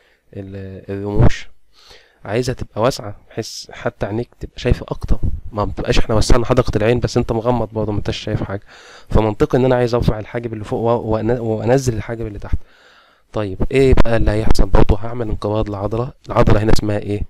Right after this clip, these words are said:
superior اللي فوق والانفيريور اللي تحت، اسمها ايه العضلة؟ تارزال muscle، تارزال muscle. يبقى كونتراكشن للتارزال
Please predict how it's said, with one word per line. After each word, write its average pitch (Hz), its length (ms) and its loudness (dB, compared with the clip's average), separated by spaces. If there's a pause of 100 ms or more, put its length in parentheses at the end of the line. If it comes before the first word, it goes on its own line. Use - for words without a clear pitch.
(120)
superior 120 600 4
اللي 104 260 6
فوق - 340 4
والانفيريور 104 720 4
اللي 101 160 -4
تحت، - 380 4
اسمها 120 240 0
ايه 113 60 -6
العضلة؟ 113 340 -2 (120)
تارزال 127 480 2
muscle، 110 400 -4 (400)
تارزال 127 540 2
muscle. 110 300 -6 (880)
يبقى 110 180 -12
كونتراكشن 123 540 -8
للتارزال 113 680 -2